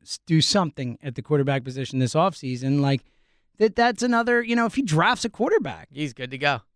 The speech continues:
Speaker 1: Restarting the clock.
Speaker 2: Yep,
Speaker 1: You know,
Speaker 2: yeah.
Speaker 1: all this type of stuff that i-, it's just a, it's a really, con-, I,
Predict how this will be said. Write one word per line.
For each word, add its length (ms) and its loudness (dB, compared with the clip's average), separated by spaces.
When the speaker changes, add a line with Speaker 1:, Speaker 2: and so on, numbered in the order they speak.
Speaker 1:
Restarting 600 2
the 60 -2
clock. 380 4
Speaker 2:
Yep, 280 2
Speaker 1:
You 100 2
know, 120 4
Speaker 2:
yeah. 120 0
Speaker 1:
all 180 4
this 180 -2
type 280 -2
of 80 -2
stuff 560 0
that 420 2
i-, 60 -12
it's 300 -4
just 240 -8
a, 200 0
it's 140 -6
a 60 -6
really, 320 0
con-, 220 -8
I, 420 2